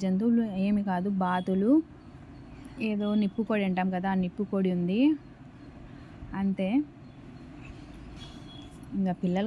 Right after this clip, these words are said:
కోసం వచ్చాము. ఇంకా మా హస్బెండ్ కూడా "చూస్తూ పద ఈ పార్క్ కూడా ఎలా ఉందంటే" వచ్చాను. కుందేళ్ళు ఉన్నాయి. ఇంకా మా ఇద్దరు పిల్లలు అది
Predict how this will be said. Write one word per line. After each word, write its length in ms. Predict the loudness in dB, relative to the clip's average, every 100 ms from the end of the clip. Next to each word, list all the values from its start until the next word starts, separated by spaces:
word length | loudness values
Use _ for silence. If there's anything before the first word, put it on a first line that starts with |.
| 4
కోసం 200 | 6 4 2
వచ్చాము. 360 | 0 0 2 2 2 2 2
ఇంకా 140 | 2 2
మా 60 | 2
హస్బెండ్ 300 | 2 2 2 2
కూడా 100 | 0 0
"చూస్తూ 280 | -2 0 0
పద 120 | 2 2 2
ఈ 20 | 2
పార్క్ 200 | 0 2
కూడా 100 | 2 2
ఎలా 120 | 2 2
ఉందంటే" 320 | 2 0 0 0
వచ్చాను. 380 | 0 -2 0 6 4 4 -10 -18 -16 -14 -14 -14 -14 -16 -16 -14 -12 -10 -10 -12 -8 -8 -10 -16 -14 -14 -12 0
కుందేళ్ళు 440 | 4 4 4 2 2
ఉన్నాయి. 280 | 2 4 4 2 -4 -16 -16 -16 -14 -14 -14 -14 -14 -14 -16 -16 -16 -16 -16 -16 -16 -16 -14 -14 -12 -12 -12 -14 -14 -14 -14 -14 -14 -14 -8 -6 -6 -8 -16 -18 -16 -16 -14 -14 -14 -14 -16 -4 -2 0
ఇంకా 180 | 0 2 2
మా 80 | 2
ఇద్దరు 220 | 2 2 2
పిల్లలు 300 | 0 2 2
అది 140 | 2